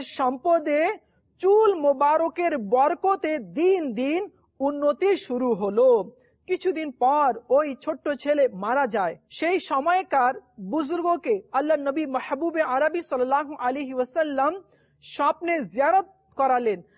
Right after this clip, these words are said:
আর ইরশাদ করলেন, "লোকজনকে বলে দাও, আল্লাহ তাআলার কাছে যে ব্যক্তির কোনো অভাব থাকে,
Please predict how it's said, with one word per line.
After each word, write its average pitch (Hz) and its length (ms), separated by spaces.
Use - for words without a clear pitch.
আর 269 240
ইরশাদ 330 460
করলেন, 277 400
"লোকজনকে 294 1080
বলে 302 320
দাও, 214 300
আল্লাহ 311 360
তাআলার 302 480
কাছে 285 520
যে 330 280
ব্যক্তির 320 640
কোনো 330 280
অভাব 339 560
থাকে, 269 420